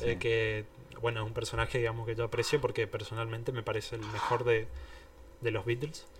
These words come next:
Speaker 2: George Harrison.
Speaker 1: George Harrison
Speaker 2: Uf,
Speaker 1: es,
Speaker 2: abriste
Speaker 1: es,
Speaker 2: otra
Speaker 1: es,
Speaker 2: arista
Speaker 1: es mi
Speaker 2: que nos
Speaker 1: favorito.
Speaker 2: puede llevar a,
Speaker 1: Sí, otro,
Speaker 2: a
Speaker 1: ¿cómo es? A
Speaker 2: Lo
Speaker 1: otra
Speaker 2: que
Speaker 1: larga conversación.
Speaker 2: Sí, man.
Speaker 1: Sí. Que incluso me gustaría,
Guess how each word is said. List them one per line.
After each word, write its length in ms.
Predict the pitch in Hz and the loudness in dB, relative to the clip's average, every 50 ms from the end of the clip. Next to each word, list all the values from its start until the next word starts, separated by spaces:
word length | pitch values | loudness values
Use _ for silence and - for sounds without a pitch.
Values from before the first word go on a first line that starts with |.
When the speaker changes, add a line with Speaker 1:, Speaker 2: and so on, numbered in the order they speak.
| - - | -14 -4
Speaker 2:
George 280 | - 107 95 101 - - | 0 2 2 2 2 2
Harrison. 360 | 104 110 117 - - 104 90 | 2 2 2 0 -2 0 4
Speaker 1:
George 280 | 123 123 113 - - 127 | 4 4 4 4 2 2
Harrison 300 | 127 135 139 - - 113 | 2 4 4 2 2 2
Speaker 2:
Uf, 60 | 117 | 2
Speaker 1:
es, 60 | 113 | 2
Speaker 2:
abriste 320 | - 82 85 101 98 - 127 | 2 4 2 2 4 4 2
Speaker 1:
es, 40 | 120 | 4
Speaker 2:
otra 160 | 107 104 92 | 4 2 2
Speaker 1:
es, 60 | 87 | 4
Speaker 2:
arista 380 | 87 101 117 113 - - 131 127 | 4 2 2 2 2 2 2 2
Speaker 1:
es 60 | 120 | 2
mi 40 | 120 | 2
Speaker 2:
que 40 | 117 123 | 0 0
nos 80 | 117 - | 0 2
Speaker 1:
favorito. 300 | 123 117 117 113 113 107 | 2 2 4 4 4 2
Speaker 2:
puede 200 | 107 110 117 110 | 4 4 4 6
llevar 380 | 104 95 92 98 107 120 120 | 6 4 6 6 6 6 6
a, 300 | 107 92 87 82 82 85 - - - | 4 2 0 0 -4 -8 -10 -10 -10
Speaker 1:
Sí, 400 | - - - 120 113 113 113 113 - - - - | -10 -2 0 0 0 0 -2 -4 -8 -12 -16 -8
otro, 640 | - 123 117 110 127 123 113 110 107 104 104 104 107 - - - - - - - - - - - - - - - - - - - - - - - - - - - - | -2 -2 0 4 4 6 6 6 4 2 0 -2 -6 -10 -12 -16 -16 -20 -20 -20 -20 -20 -18 -18 -18 -18 -18 -18 -18 -20 -20 -20 -20 -20 -20 -20 -20 -20 -18 -16 -14
Speaker 2:
a 40 | - | -8
Speaker 1:
¿cómo 260 | - 113 107 107 117 | -8 -6 -6 -4 -6
es? 220 | 143 156 - - - - - - | -6 -8 -10 -12 -14 -14 -8 -4
A 40 | 110 | 0
Speaker 2:
Lo 40 | |
Speaker 1:
otra 180 | 113 87 85 120 | 2 6 6 6
Speaker 2:
que 60 | 117 113 | 8 10
Speaker 1:
larga 460 | 110 113 123 139 135 131 123 120 117 | 12 12 12 12 12 10 8 4 2
conversación. 520 | 113 110 113 110 110 - 113 - - 117 113 | 2 0 -2 -4 -4 -6 -8 -8 -6 -6 -6
Speaker 2:
Sí, 300 | 113 - 98 90 90 87 | -4 -2 -2 -2 0 -2
man. 180 | 85 80 85 90 | -2 -4 -6 -8
Speaker 1:
Sí. 180 | 92 - 110 110 107 110 - - - - - - - - - - - - - - - - - - | -8 -8 -8 -8 -8 -8 -12 -14 -18 -4 -2 -2 -2 -2 -4 -10 -14 -14 -16 -16 -14 -14 -6 -4
Que 80 | 147 | 0
incluso 380 | 127 117 117 135 147 160 - 196 | 0 2 4 6 4 6 6 4
me 80 | 180 160 | 6 6
gustaría, 640 | 143 - - - 190 131 143 160 151 131 120 117 - | 4 4 6 8 8 10 12 12 12 12 10 8 4